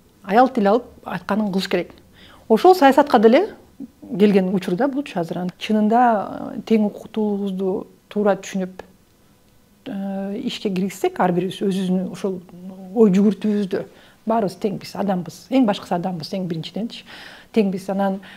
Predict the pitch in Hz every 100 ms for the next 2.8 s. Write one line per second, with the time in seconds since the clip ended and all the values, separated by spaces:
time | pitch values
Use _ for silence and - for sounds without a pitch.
0 | - 190 185 180 185 220 220 190 - 190
1 | 185 - - 196 185 196 - 196 190 165
2 | - _ - 214 196 294 -